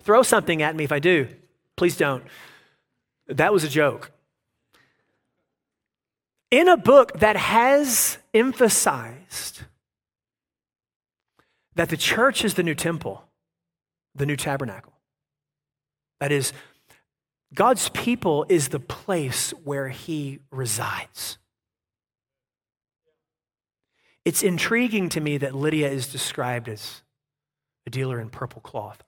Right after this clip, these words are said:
I just wonder. I wonder if there's something there. Lydia is about to become a part of the true tabernacle through faith in Christ.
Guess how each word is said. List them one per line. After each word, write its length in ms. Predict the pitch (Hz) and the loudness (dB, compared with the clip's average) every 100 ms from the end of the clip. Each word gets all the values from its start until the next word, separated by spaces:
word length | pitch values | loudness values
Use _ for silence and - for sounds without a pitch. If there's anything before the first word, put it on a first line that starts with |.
| - | -6
I 120 | 185 | -4
just 280 | 190 240 - | -2 -4 -4
wonder. 440 | 143 135 120 - _ _ _ _ _ _ _ _ _ _ - | -6 -6 -8 -12 _ _ _ _ _ _ _ _ _ _ -12
I 60 | 151 | -6
wonder 260 | 165 214 | -2 0
if 160 | 208 160 | 0 0
there's 160 | 151 131 | -4 -4
something 760 | - - 175 185 180 170 143 | -4 -6 -4 -6 -6 -8 -8
there. 400 | 120 117 110 107 _ _ _ _ _ _ _ _ _ _ _ _ _ _ _ | -8 -8 -10 -14 _ _ _ _ _ _ _ _ _ _ _ _ _ _ _
Lydia 400 | 151 170 240 226 | -2 2 4 4
is 180 | 170 151 | 2 0
about 300 | 151 160 165 | 0 0 0
to 80 | 151 | -4
become 260 | 139 156 127 | -4 -2 -6
a 60 | |
part 520 | - - 165 160 147 | -10 -4 0 0 0
of 120 | 131 117 | -12 -12
the 80 | |
true 240 | - - 123 | -10 -10 -10
tabernacle 580 | 123 110 110 104 113 _ _ _ _ _ _ _ _ _ _ _ _ _ _ _ _ _ _ - | -10 -10 -12 -20 -20 _ _ _ _ _ _ _ _ _ _ _ _ _ _ _ _ _ _ -8
through 100 | 127 | -8
faith 320 | - 131 117 | -6 -8 -8
in 80 | 110 | -12
Christ. 560 | - 104 101 - - | -14 -14 -16 -20 -20